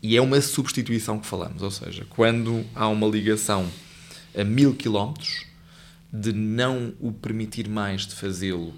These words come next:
por via aérea, mas por uma via, hoje em dia, muito ligada ao T G V. Não precisa de ser o T G V, porque isto pode evoluir para outra coisa, o Hyperloop, como, por exemplo, a Patrícia fez referência no seu episódio.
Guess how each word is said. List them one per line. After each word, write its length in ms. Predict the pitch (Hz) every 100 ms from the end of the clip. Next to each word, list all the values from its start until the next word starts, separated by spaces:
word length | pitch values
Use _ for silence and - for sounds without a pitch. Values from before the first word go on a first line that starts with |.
| 78
por 140 | - 85
via 480 | 82 85 78 76 -
aérea, 560 | 78 80 95 139 175 185 - -
mas 280 | 104 107 113
por 140 | -
uma 180 | 120 113
via, 400 | 107 113 123 123 - - - 92
hoje 220 | 92 95
em 100 | 90
dia, 320 | 95 101 98 -
muito 520 | 104 101 104 98 -
ligada 420 | - 98 98 98
ao 60 | 98
T 160 | 92 98
G 160 | 95
V. 240 | 80 78 80 82
Não 160 | 87
precisa 320 | 87 - 95
de 60 | 95
ser 100 | -
o 60 | 101
T 140 | 110
G 120 | 107
V, 400 | 110 127 139 151 -
porque 240 | - - 92
isto 100 | -
pode 220 | - -
evoluir 260 | 90 92 104
para 120 | 98
outra 140 | 90
coisa, 300 | 87 117 110
o 100 | 92
Hyperloop, 520 | 98 98 90 92 110
como, 200 | - 85 87
por 220 | - 90
exemplo, 300 | 98 98 98 - - -
a 80 | 92
Patrícia 480 | 87 85 92 95 92
fez 220 | 92 90
referência 340 | - 87 104
no 80 | 95
seu 140 | -
episódio. 420 | 78 - - -